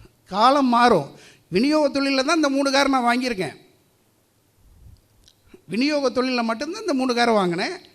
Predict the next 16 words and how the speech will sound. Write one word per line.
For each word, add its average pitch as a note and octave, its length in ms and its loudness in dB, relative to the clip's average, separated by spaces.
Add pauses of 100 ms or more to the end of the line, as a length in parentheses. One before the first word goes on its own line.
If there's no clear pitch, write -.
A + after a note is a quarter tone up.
(300)
விநியோக D#4 480 -2
தொழில C4 240 -2
தான் F4+ 140 0
நான் C#4 160 2
இன்னைக்கு A#3 440 -6
என் A#3 200 -10
பிள்ளைகளை B3 320 0
படிக்க G#3 360 -4
வச்சேன். G#3+ 260 -4 (800)
ஓரளவு C4 440 0
ஒரு A3 220 -4
பேக்ரவுண்ட் B3 400 0
இருந்தது. F#3+ 640 -8 (280)
அதாவது F3+ 340 -14
பேக்ரவுண்டை C4+ 460 0
உருவாக்கியிருக்கேன். A3+ 800 2